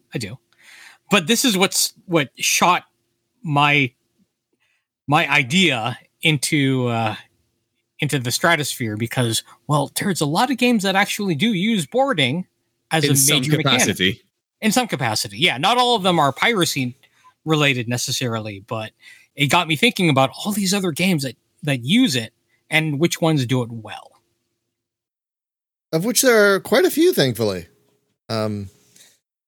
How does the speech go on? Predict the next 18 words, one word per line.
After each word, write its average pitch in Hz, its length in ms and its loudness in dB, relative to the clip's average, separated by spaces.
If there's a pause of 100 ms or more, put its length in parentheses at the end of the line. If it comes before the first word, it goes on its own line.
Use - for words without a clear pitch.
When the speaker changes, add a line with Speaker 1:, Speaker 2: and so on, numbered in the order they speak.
(140)
Speaker 3:
I 190 140 2
always 269 240 0
appreciate 185 520 0
when 143 200 0
a 135 60 0
game 135 280 0
includes 123 420 -2
boarding. 98 460 -4 (220)
I 113 140 -6
always 117 380 -2
do, 107 300 -4
because 123 720 -2
it, 175 240 0 (440)
it 185 120 2
doesn't 233 260 2
have 170 320 2
to. 98 200 -8
Like, 113 280 -8